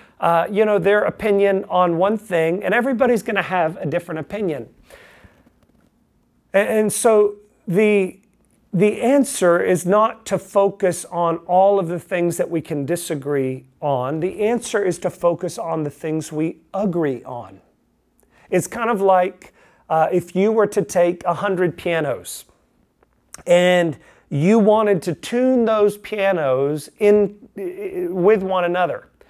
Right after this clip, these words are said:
If you tried to get, you know, one piano in tune with the second piano, you may be able to get them matched up, but probably by the time you got to the third, fourth, fifth,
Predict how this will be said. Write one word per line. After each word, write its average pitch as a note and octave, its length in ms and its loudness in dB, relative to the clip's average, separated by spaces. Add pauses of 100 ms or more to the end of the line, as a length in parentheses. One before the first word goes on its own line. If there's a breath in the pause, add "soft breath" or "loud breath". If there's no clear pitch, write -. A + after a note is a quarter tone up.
(260 soft breath)
If G3+ 180 0
you G3+ 100 2
tried B3 440 0
to A3+ 80 -2
get, F3+ 440 -2 (360)
you G3 120 2
know, F3 180 2
one F#3+ 420 0
piano F3 500 -2
in E3+ 220 -4
tune G3 260 -2
with D#3+ 120 -4
the D3 60 -6
second - 440 -6
piano, D3 500 -8 (380 soft breath)
you A#3 140 0
may B3 180 2
be F#3+ 200 0
able E3 160 2
to D3+ 80 0
get C#3+ 300 -6
them D3+ 180 -2
matched D#3 400 -6
up, E3+ 240 2
but E3 220 -4
probably G#3 320 -2
by E3+ 180 2
the E3 80 0
time E3+ 240 -6
you E3 80 -4
got F3 220 -2
to E3+ 60 -14
the D3+ 100 -10
third, E3+ 360 -2
fourth, E3+ 360 -2
fifth, G3 440 -6